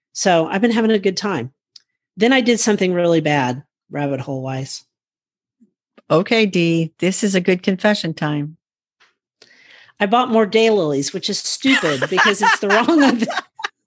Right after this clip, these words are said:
Speaker 2: <laughs>
Speaker 1: it's the absolute wrong time of the year. Do as I say, not as I do. Don't buy daylilies this time of year. You can't put 'em, you know, you have to pot 'em up, put 'em in partial shade so that the roots don't rot. What a pain. Anyway.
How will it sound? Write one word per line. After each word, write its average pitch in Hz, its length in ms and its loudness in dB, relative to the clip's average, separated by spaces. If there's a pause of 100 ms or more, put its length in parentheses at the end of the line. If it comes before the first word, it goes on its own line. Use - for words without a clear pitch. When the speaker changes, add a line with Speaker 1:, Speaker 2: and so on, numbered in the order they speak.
(500)
Speaker 2:
<laughs> - 840 -20
Speaker 1:
it's 247 240 -2
the 254 200 0
absolute 269 500 2
wrong 247 220 4
time 240 320 0
of 233 60 0
the 240 60 -2
year. 214 440 2 (260)
Do 262 160 4
as 294 180 2
I 277 100 4
say, 247 300 2
not 226 200 4
as 233 120 2
I 233 80 4
do. 220 300 4
Don't 226 260 0
buy 269 160 2
daylilies 285 540 0
this 190 140 -6
time 196 160 -4
of 175 60 -2
year. 143 200 -6 (220)
You 226 120 -2
can't 311 400 0
put 311 180 2
'em, 240 420 0 (140)
you 226 120 -4
know, 233 60 2
you 233 120 2
have 247 100 2
to 247 100 -4
pot 240 260 2
'em 233 140 0
up, 226 340 4 (300)
put 226 160 -2
'em 247 120 6
in 247 120 4
partial 226 440 0
shade 208 520 2
so 202 140 -2
that 196 200 -6
the 180 100 -2
roots 202 340 0
don't 202 200 0
rot. 190 540 0 (400)
What 175 140 -8
a 139 40 -6
pain. 143 640 -6 (180)
Anyway. 170 540 0